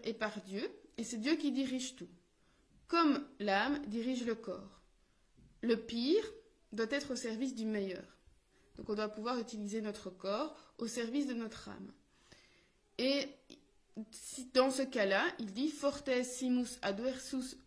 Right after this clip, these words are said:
fortuitia, fortuita, pardon, nous serons, euh, ou soyons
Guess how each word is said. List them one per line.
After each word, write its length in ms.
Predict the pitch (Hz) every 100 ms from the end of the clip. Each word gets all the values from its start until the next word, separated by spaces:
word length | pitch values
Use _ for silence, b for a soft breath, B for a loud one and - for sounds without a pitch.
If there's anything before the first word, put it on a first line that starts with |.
| -
fortuitia, 1000 | 190 - - - 302 302 - 214 196 349 349 - _ _ _ _ - -
fortuita, 540 | 208 - 262 254 202 254
pardon, 200 | 226 247 - B B B B B 240
nous 140 | 262
serons, 640 | 262 233 247 247 262 269 262
euh, 340 | 220 202 196 -
ou 80 | 247
soyons 580 | - 277 262 302 254